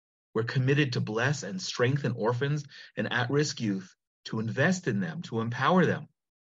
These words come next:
so that their future will be brighter than their past or their present. But Israel is unique in that there are always threats of war and terror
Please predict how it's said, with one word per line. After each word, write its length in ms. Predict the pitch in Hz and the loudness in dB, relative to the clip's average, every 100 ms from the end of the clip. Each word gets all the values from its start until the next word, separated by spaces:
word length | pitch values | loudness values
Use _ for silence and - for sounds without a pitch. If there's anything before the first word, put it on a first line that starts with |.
| _ _ | _ _
so 160 | - 104 | -6 -4
that 160 | 95 | -2
their 200 | 113 127 | 4 4
future 400 | 143 101 92 98 | 4 -4 -6 -6
will 120 | 95 92 | -6 -4
be 100 | 87 | -4
brighter 640 | 101 104 123 147 180 185 _ _ - | -2 0 2 2 0 -4 _ _ -8
than 100 | 110 | -4
their 120 | 127 | -4
past 640 | - 98 90 95 - - _ _ _ _ | -4 -4 -4 -6 -12 -16 _ _ _ _
or 200 | - 123 | 0 2
their 140 | 113 98 | 4 2
present. 500 | 90 82 73 78 - _ _ _ _ _ _ | -2 -8 -10 -16 -20 _ _ _ _ _ _
But 120 | - | -4
Israel 320 | 143 156 165 165 | 0 2 4 2
is 120 | 147 | 2
unique 480 | 147 147 151 - - _ _ _ _ _ | 2 2 2 -4 -16 _ _ _ _ _
in 80 | 120 | -4
that 140 | 117 | -2
there 160 | 123 110 | 0 0
are 120 | - 123 | -2 0
always 580 | 135 139 113 98 87 _ _ _ - | 2 2 0 -4 -10 _ _ _ -6
threats 280 | 113 117 | -4 -4
of 140 | 104 98 | -6 -6
war 340 | 104 104 113 | -4 0 0
and 220 | 107 104 | 0 -4
terror 500 | 120 147 143 95 92 | -4 0 2 2 -2